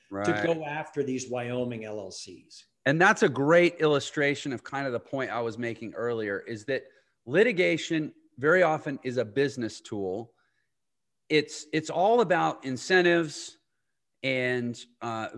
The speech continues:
Speaker 2: in, you know, what's in it, the, the risk versus reward, right? So if you can structure yourself in a way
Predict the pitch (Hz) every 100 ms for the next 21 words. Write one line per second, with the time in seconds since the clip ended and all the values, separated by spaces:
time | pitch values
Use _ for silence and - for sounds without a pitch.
0 | 127 139 127 - 139 120 151 156 165 165
1 | 160 139 127 120 135 156 185 - 170 -
2 | 147 131 147 117 120 127 151 - 151 147
3 | 208 262 220 151 - 190 214 - 170 143
4 | - 143 135 135 131 135 131